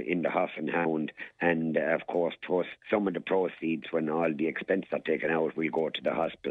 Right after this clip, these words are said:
so fair play to them. The Scouts Hall in Neenah, France, Saturday night, the Mary Lynch Dance, Dermot Lyons is playing,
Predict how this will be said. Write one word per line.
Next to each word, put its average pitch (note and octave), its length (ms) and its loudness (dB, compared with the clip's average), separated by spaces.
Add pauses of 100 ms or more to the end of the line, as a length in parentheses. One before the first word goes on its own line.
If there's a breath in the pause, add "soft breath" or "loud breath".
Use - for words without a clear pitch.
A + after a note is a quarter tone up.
(100)
so D2+ 120 0 (120)
fair E2 160 2
play D#2+ 280 0
to - 100 -8
them. C2 260 0 (420 loud breath)
The F2 120 4
Scouts A#2 400 4
Hall F#2 240 2
in F2+ 120 0
Neenah, F#2 380 0
France, F2 340 2
Saturday F#2 360 0
night, F2+ 300 2 (320 loud breath)
the E2+ 80 0
Mary G2 340 2
Lynch F2+ 440 0
Dance, F2+ 320 0 (320)
Dermot G#2+ 440 2
Lyons E2+ 480 2
is D#2 120 -6 (120)
playing, E2 400 2